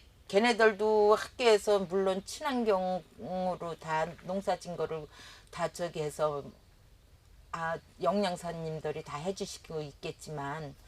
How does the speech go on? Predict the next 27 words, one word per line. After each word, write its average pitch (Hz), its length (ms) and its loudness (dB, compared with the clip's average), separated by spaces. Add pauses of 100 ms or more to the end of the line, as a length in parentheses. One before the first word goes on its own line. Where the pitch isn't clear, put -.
(380)
이렇게 196 380 2
갖다 - 460 0
집에 - 260 0
와서 170 360 2
먹으면 156 560 -6
애들이 147 380 -6
"할머니 240 400 -2
맛있어, 160 540 -4
할머니 226 460 -2
집에 175 220 -6
건 170 240 -6
맛있어." 165 480 -4
그리고 156 260 -10 (380)
애들이 220 480 6
밥을 214 340 -2
잘 190 200 -2
안 175 180 2
먹던 208 380 2
애들도 190 680 2 (280)
오면 208 320 4
잘 175 200 -6
먹어요. 175 440 6
그럴 208 260 8
때 202 240 0
보람을 185 460 2
많이 185 260 -4
느껴요. 151 640 -4